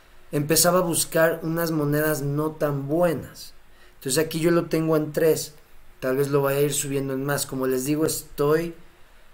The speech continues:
experimentando, lo estoy mejorando, estoy ahí me-, eh, eh, ajustando la configuración. Entonces así es como queda,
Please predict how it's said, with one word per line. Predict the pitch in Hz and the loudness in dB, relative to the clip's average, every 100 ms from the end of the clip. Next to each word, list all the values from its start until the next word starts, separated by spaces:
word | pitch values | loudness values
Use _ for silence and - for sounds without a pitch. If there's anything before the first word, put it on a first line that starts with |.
| - - | -16 -10
experimentando, | 123 - 123 123 123 120 120 151 151 156 151 151 | -8 -4 0 0 0 -2 0 2 2 2 4 4
lo | 139 | 2
estoy | 117 - - 127 135 | -2 -4 -4 0 2
mejorando, | 131 127 - 113 127 156 156 147 147 143 | 0 -4 -6 -2 0 0 0 0 2 2
estoy | 135 - - 127 131 135 - - - - - - - - - - | 0 -4 -6 -2 0 -2 -6 -20 -20 -20 -20 -20 -20 -20 -20 -8
ahí | 120 127 | -4 -2
me-, | 139 - 147 | -4 -6 -6
eh, | 120 | -6
eh, | 127 123 | -4 -4
ajustando | 117 - - - 147 151 156 147 139 143 - - - - - | -4 -6 -6 -4 -2 0 0 0 0 -4 -16 -20 -20 -20 -8
la | 123 117 | -8 -6
configuración. | 123 117 123 117 120 113 - 131 104 85 - | -6 -6 -4 -4 -4 -2 -2 -2 -6 -10 -14
Entonces | - 160 180 185 | -4 -2 0 2
así | 170 - 196 | 2 2 4
es | 190 - | 2 2
como | 233 208 147 - | -2 -4 -4 -4
queda, | 147 117 - | -4 -4 -6